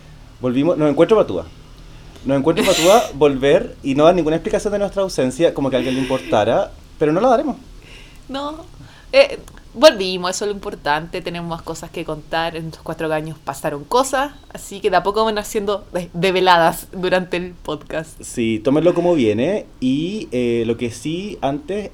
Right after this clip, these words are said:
Speaker 1: quiero prefaciar.
Speaker 2: A ver.
Speaker 1: Eh, han pasado mucho tiempo,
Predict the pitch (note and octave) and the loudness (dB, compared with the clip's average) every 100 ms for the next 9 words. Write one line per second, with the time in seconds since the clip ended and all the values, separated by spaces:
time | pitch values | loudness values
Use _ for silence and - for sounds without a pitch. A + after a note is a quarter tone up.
0 | - C#3+ D3+ D#3 A#2 - E2 C#2+ - - | -8 -4 -2 -2 -4 -6 -8 -10 -14 -20
1 | - - - - - - C3+ B2+ A#2+ A#2 | -20 -20 -20 -20 -20 -16 -16 -8 -4 -2
2 | A2 G2 F#2+ F#2 - A#2 C#3 C#3+ D3+ D3+ | -2 -4 -8 -10 -8 -4 2 2 2 -4
3 | C3 B2+ B2 B2+ B2 | -2 -2 -2 -4 -4